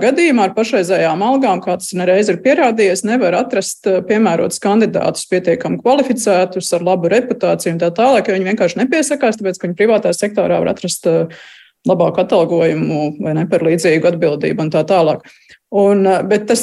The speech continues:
viss kaut kur ir pazudis, jo, kā es saprotu, pašlaik naudas, ā, šīm te valsts pārvaldes amatu, ā, a-, atalgojuma palielināšanai nav. Savukārt, lai to varētu darīt, nu, tur atkal kaut kāds likuma peripētīs.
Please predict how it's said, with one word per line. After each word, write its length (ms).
viss 240
kaut 300
kur 180
ir 160
pazudis, 640
jo, 220
kā 240
es 100
saprotu, 480
pašlaik 480
naudas, 540
ā, 160
šīm 320
te 140
valsts 420
pārvaldes 800
amatu, 560
ā, 160
a-, 140
atalgojuma 560
palielināšanai 880
nav. 380
Savukārt, 600
lai 120
to 160
varētu 480
darīt, 480
nu, 80
tur 160
atkal 280
kaut 200
kāds 160
likuma 320
peripētīs. 880